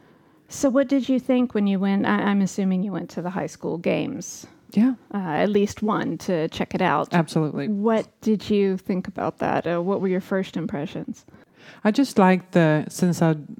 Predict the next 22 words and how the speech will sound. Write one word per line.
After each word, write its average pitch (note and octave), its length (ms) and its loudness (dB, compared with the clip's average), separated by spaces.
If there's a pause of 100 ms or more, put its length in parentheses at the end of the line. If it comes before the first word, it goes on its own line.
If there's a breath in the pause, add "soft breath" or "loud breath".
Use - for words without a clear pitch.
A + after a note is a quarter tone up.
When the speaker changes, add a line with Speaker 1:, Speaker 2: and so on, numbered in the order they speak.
(160)
Speaker 2:
been D#3 420 2 (160)
going D#3+ 260 4
to E3 100 -2
the, C#3+ 540 2
in D#3 120 -2
Sweden D3+ 440 0
to C#3+ 120 -6
go C3+ 260 -2 (160)
to - 120 -12
the C#3+ 100 -2
games, B2+ 360 -4
right? C3+ 280 -2 (680 loud breath)
I E3 40 0
just F#3 280 -2 (720)
thought E3 180 6
it D3 100 4
was E3 200 2
a F3+ 40 2
little F#3 140 4
bit D#3+ 140 2
like D3 200 2
going, D#3+ 420 2